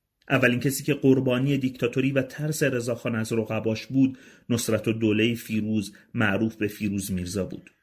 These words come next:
فیروز میرزا که فرزند شاهزاده عبدالحسین میرزای فرمانفرما و عزت‌الدوله دختر مظفرالدین شاه بود، عضو یه تیم سه نفره بود که تلاش‌های بسیار زیادی برای با قدرت رسیدن رضا شاه انجام دادند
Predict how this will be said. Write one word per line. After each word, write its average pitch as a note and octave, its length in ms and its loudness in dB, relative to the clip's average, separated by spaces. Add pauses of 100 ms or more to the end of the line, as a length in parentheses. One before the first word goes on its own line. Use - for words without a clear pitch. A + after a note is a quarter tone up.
(400)
فیروز F#3+ 360 4
میرزا G3 280 4
که A3+ 120 0
فرزند E3 560 2
شاهزاده A#2+ 640 0
عبدالحسین A#2+ 800 -2
میرزای B2+ 580 0
فرمانفرما A2+ 1080 -2 (220)
و C#3+ 80 4
عزت‌الدوله D3 880 4
دختر E3 420 2
مظفرالدین A2+ 720 0
شاه A2 320 -2
بود، C#3+ 260 -2 (220)
عضو F#3 280 2
یه F#3 200 2
تیم F#3+ 280 2
سه D3+ 180 0
نفره A#2 380 2
بود C#3 240 0
که D#3 100 -2
تلاش‌های F3+ 540 0
بسیار F#3 680 2
زیادی D3 400 0
برای G2+ 260 -2
با G#2 180 -4
قدرت G#2+ 360 -4
رسیدن G#2+ 380 -4
رضا F#2+ 320 -4
شاه G2 220 -8
انجام F2+ 320 -4
دادند F2 360 -8